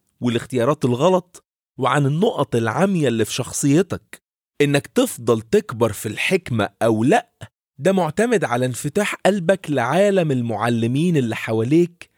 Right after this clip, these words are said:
والمعلومات الجديدة والطرق الجديدة اللي بتشوف بيها المعلومات القديمة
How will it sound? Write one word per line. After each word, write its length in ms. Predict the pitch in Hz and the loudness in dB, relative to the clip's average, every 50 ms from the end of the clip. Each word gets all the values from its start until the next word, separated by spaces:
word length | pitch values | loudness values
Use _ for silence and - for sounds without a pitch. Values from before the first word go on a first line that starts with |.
| _ _ - | _ _ -2
والمعلومات 720 | 113 113 113 113 110 107 113 120 123 120 143 165 170 - | 0 2 2 2 2 0 0 0 0 0 0 0 0 0
الجديدة 580 | 143 127 117 123 127 139 170 180 160 156 185 180 _ _ _ _ _ _ - | -2 -2 -2 -2 -2 -2 -2 -2 0 0 -2 -2 _ _ _ _ _ _ -2
والطرق 560 | - 131 - - - 196 220 220 208 180 139 | 0 0 0 0 2 4 4 4 4 4 2
الجديدة 500 | 151 151 135 143 156 151 185 196 160 170 | 0 0 0 -2 -2 0 0 2 2 2
اللي 140 | 156 143 123 | 2 2 0
بتشوف 440 | 113 123 - - - 180 151 - 139 | 0 -2 -4 -4 -6 -6 -6 -6 -4
بيها 220 | 151 160 147 143 | -2 0 2 2
المعلومات 600 | 123 113 113 110 104 117 123 117 139 156 151 - | 0 0 0 0 2 2 2 2 2 2 2 2
القديمة 640 | 143 127 - - 131 135 156 196 208 214 226 226 | 0 0 0 -2 -2 0 0 -2 0 0 0 0